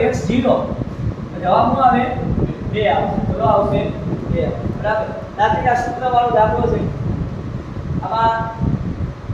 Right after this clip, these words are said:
એટલું બધું કંઈ છે નહીં. આ સમરેખ છે કે નહીં તમારે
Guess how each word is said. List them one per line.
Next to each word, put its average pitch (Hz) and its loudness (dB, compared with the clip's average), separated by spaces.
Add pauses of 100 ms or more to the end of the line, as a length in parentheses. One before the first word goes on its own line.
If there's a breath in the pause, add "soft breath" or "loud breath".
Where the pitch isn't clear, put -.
(460)
એટલું 220 2
બધું 220 4
કંઈ 208 0
છે 214 0
નહીં. - 2 (1900)
આ 208 4
સમરેખ 208 2
છે 233 2 (100)
કે - -4
નહીં 233 -2
તમારે 220 4